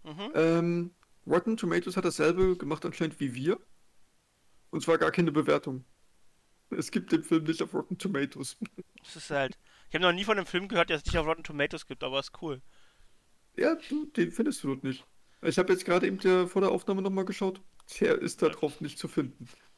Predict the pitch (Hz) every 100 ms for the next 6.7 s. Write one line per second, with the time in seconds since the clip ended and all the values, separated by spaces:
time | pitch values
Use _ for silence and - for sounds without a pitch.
0 | _ 175 202 202 170 - 170 160 143 139
1 | 185 175 135 - 131 135 131 135 135 139
2 | 135 131 123 139 147 160 - 147 147 -
3 | - _ - 185 185 156 143 120 127 -
4 | - _ _ _ _ - - - - -
5 | - - - _ _ - 127 113 110 113
6 | 117 117 117 123 - - -